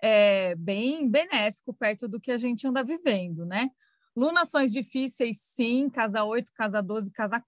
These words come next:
quatro, o ano inteiro, o ano passado também, né? Júpiter no signo de Saturno, que também repreende bastante a gente. A galera tava falando aqui no chat sobre,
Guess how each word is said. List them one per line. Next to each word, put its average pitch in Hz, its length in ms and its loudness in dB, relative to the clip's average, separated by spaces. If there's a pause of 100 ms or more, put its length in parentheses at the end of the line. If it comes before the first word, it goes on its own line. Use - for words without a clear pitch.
quatro, 220 360 2
o 226 40 -2
ano 226 140 -4
inteiro, 233 640 0
o 226 40 -2
ano 226 140 -4
passado 208 540 -4 (100)
também, 262 720 0 (180)
né? 214 260 -8 (380)
Júpiter 208 680 -4
no 220 100 -8
signo 254 420 -2
de 202 100 -8
Saturno, 254 840 -2
que - 120 -20
também 226 460 -4 (440)
repreende 262 840 0
bastante 214 560 -4
a 196 60 -2
gente. 220 400 -4
A 226 40 -4
galera 214 340 0
tava 214 220 -6
falando 214 240 -4
aqui 214 180 -8
no 202 100 -10
chat 202 340 -4
sobre, 185 540 -2